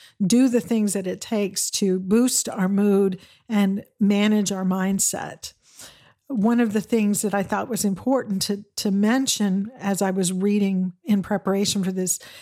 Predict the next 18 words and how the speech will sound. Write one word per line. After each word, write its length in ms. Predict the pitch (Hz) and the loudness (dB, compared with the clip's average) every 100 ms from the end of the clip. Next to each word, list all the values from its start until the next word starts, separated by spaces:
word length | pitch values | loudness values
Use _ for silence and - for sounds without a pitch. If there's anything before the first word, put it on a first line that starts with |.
| - _ | -20 _
this 420 | 196 185 180 - - | 0 2 2 0 -2
episode 500 | 240 233 214 208 185 | -2 -2 -2 -2 -2
and 220 | 190 185 - _ | -4 -6 -12 _
the 140 | 202 180 | -2 0
whole 260 | 233 208 | 0 0
idea 260 | 190 185 190 | -2 0 0
of 60 | |
mindset 720 | 180 190 226 254 - 196 185 - - - _ - | 2 0 2 0 -2 -2 -4 -10 -20 -20 _ 0
is 340 | 233 214 - 214 | 2 2 -2 -4
the 360 | 196 220 214 - - | 0 2 2 -2 -6
prevalence 640 | 240 247 294 233 220 - | -4 -2 0 2 0 0
of 380 | 214 196 196 - - | -2 -2 -2 -8 -6
seasonal 580 | - 220 208 208 208 208 | -2 0 0 2 0 0
affective 600 | 202 - 262 - 202 165 | -2 -2 -4 0 0 0
disorder, 640 | 185 - 190 190 - 185 185 - | -2 -2 -2 -6 -8 -10 -12 -4
or, 320 | 196 190 170 240 | -2 0 -4 -4
you 200 | 226 185 | -2 0
know, 160 | 180 | -2